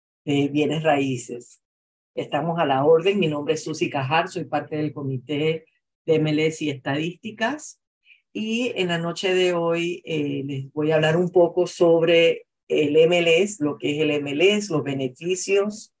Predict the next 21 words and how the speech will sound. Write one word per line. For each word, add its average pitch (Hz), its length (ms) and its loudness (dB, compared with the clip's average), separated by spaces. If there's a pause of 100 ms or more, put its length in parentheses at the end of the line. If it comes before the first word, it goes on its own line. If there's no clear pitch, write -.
(420)
que 160 120 -2
tiene 156 260 -2
el 147 80 0
M 147 200 -2
L 165 200 4
S, 196 140 -2
las 156 140 -2
oportunidades 147 1200 0 (560)
que 151 180 4
hay, 190 420 2
¿verdad? 185 400 0
Que 165 80 0
hemos 156 160 -2
estado 156 300 4
hablando 160 340 4
mucho 165 260 2
de 156 140 4
comisiones 156 520 -4
esta 160 280 -2
noche 202 540 2 (140)
y 226 440 0